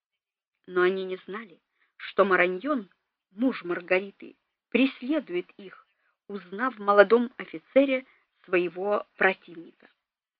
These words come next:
Мараньон пользовался Маргаритой для поправления своих расстроенных обстоятельств и для того, чтобы создать себе свободную от забот жизнь и достичь того могущества,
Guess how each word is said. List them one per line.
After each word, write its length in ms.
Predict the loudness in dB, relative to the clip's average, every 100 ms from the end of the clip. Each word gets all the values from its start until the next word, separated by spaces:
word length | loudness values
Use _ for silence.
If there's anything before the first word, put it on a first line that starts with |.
| _ _ _ _ _ _
Мараньон 760 | 4 12 12 12 10 6 4 2 _ _
пользовался 640 | 4 4 2 -2 -2 0
Маргаритой 800 | 2 4 6 4 4 -2 -2 -2
для 160 | 0 2
поправления 760 | 2 4 4 6 4 4 2 0 0
своих 440 | 2 2 -2 -8 -2
расстроенных 720 | 2 2 0 0 2 2 0 -4
обстоятельств 800 | -10 -8 -6 -4 -6 -8 -16 -18 _ _ _ _ _ 0
и 120 | 2
для 180 | 4 4
того, 420 | 4 2 0 -2
чтобы 340 | -2 0 2 2
создать 460 | 4 2 0 -6 -6 -4
себе 440 | -2 4 4 2 -2 2
свободную 800 | 8 8 6 -4 2 4 4 4
от 200 | 2 4
забот 380 | 2 2 -2 -6
жизнь 520 | -10 -8 -8 -8 -14 -16 _ _
и 100 | 6
достичь 640 | 12 12 12 -2 -6 -6 -12 _
того 260 | 4 6 4
могущества, 920 | -4 -6 -8 -8 -10 -14 -16 -16 -16